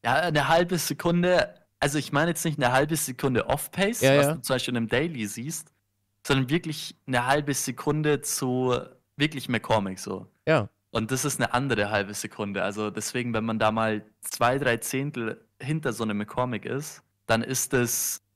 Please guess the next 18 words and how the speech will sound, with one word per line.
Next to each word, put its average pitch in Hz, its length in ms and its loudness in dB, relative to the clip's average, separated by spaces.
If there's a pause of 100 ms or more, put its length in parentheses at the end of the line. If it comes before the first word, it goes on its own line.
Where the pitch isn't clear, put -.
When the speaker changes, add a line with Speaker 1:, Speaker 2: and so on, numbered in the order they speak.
(120)
Speaker 1:
ja, - 260 -8 (760)
also 113 120 -10
das - 240 -10
ist, - 480 -10 (500)
ja, 113 260 -2
das - 180 -10
kann 127 160 -4
man 113 120 0
schlecht - 460 -2
ausdrücken. 107 460 -2
Das 101 140 -4
muss 123 180 -4
man 110 100 -2
einfach 113 240 0
mal 110 220 2
selber 113 280 -2
gespürt 120 480 -6
haben, 104 360 -6